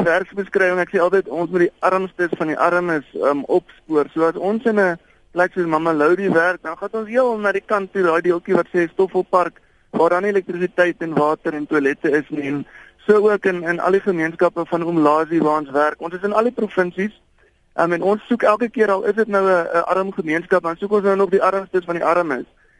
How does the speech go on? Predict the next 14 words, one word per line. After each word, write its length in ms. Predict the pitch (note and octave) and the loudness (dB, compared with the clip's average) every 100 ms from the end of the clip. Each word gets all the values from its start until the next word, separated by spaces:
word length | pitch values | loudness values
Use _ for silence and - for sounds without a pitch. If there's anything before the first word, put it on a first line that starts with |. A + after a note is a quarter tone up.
| _ _ - | _ _ -2
Ehm, 200 | D#3+ D#3+ | 0 0
so 120 | F3+ | 0
dit 160 | D#3 F#3 | 0 2
waar 160 | G#3+ | 0
ons 100 | G3+ | 2
is, 140 | F#3+ E3+ | -2 -4
en 220 | E3 D#3+ - - | -6 -8 -8 -10
ek 180 | - A3 | -6 -2
het, 200 | F3+ E3+ | -2 -2
ek 140 | - - | -4 0
sê 120 | F3+ | 0
altyd 280 | E3 G3+ G3 | 2 0 0
vir 100 | F#3+ | 0
my 200 | F#3 | 0